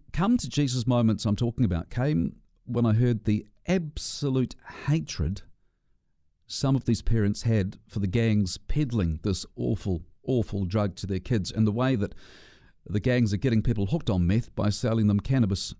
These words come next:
laced with the stuff. One chap told me on the show yesterday he'd got to the point where he was ready to pick up a shotgun and deal to the gangs himself.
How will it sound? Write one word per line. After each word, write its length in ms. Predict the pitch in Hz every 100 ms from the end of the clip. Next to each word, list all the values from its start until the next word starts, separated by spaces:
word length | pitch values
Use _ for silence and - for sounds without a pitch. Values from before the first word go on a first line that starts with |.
| -
laced 340 | 120 117 -
with 120 | 90
the 60 | 78
stuff. 400 | - - - - - - _ _ - - - - _ _ -
One 320 | 123 156 220
chap 300 | - 165 -
told 260 | 147 131 123
me 60 |
on 100 | 120
the 80 | 117
show 140 | - 117
yesterday 580 | 104 - 98 101 95 - _ _ _ _
he'd 240 | - 165 160
got 160 | 123
to 80 | 104
the 60 | 101
point 320 | - 90 92
where 120 | - 107
he 100 | 113
was 240 | 104 98
ready 220 | 120 117
to 80 | 107
pick 240 | - 156
up 120 | 156 139
a 40 |
shotgun 560 | - 110 87 85 90 113 - - - - - _ -
and 200 | 110 92
deal 280 | 117 127
to 120 | 113 110
the 80 |
gangs 600 | 101 107 101 101 90 110 -
himself. 640 | 101 90 - 67 -